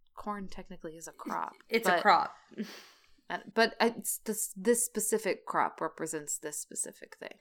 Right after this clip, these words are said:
Speaker 2: Yes.
Speaker 1: There's a lot of emphasis on the children in, in Kwanzaa, and I,
Speaker 2: Yeah.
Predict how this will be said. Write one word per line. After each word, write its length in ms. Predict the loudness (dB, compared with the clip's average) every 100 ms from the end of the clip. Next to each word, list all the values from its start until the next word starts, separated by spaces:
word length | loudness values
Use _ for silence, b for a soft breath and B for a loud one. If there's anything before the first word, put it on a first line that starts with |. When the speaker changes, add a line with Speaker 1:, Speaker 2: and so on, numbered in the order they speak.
| _
Speaker 2:
Yes. 520 | 0 0 0 -10 -12 b b 0
Speaker 1:
There's 180 | 4 8
a 120 | 8
lot 220 | 10 8
of 100 | 6
emphasis 560 | 2 -4 -6 -6 -4 -2
on 160 | -2 -4
the 80 |
children 800 | -6 -4 -2 -2 -2 -4 -6 -10 -16 _ _
in, 440 | -10 -8 -10 -14 -16 _ _ -8
in 220 | -6 -6
Kwanzaa, 600 | -4 -2 -2 -2 -2 0 0
and 160 | -2
I, 20 | 8
Speaker 2:
Yeah. 320 | 12 12